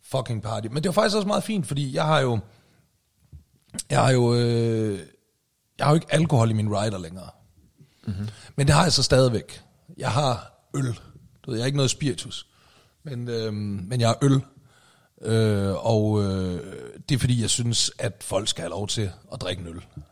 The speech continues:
Speaker 1: Øh, altså mine musikere og folk, jeg har med rundt, og hvis der kommer gæster efter showet og sådan noget, de skal have lov til at drikke en bajer, hvis de har lyst til det.
Speaker 2: Ja.
Speaker 1: Men så oppe på Vega, der, der,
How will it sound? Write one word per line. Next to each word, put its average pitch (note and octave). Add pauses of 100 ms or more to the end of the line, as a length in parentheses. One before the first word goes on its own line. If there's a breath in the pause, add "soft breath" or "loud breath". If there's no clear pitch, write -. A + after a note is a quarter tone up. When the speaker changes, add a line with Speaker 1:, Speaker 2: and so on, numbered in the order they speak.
(160 loud breath)
Speaker 1:
Øh, F#2
altså G#2
mine A2
musikere G#2+
og F#2+
folk, A2 (600 loud breath)
jeg G#2
har G#2+
med A#2
rundt, A2+
og G#2
hvis A#2+
der A#2+
kommer G2+
gæster G2+
efter G#2+
showet G#2
og -
sådan G#2
noget, G2
de G2+
skal G2 (140)
have A2+
lov G#2+
til A#2
at G#2
drikke G#2+
en G2+
bajer, G2 (140)
hvis G#2
de -
har G2+
lyst G#2+
til G#2
det. -
Speaker 2:
Ja. A2 (760 loud breath)
Speaker 1:
Men A#2
så E3
oppe C#3+
på B2
Vega, D#3+
der, B2+
der, -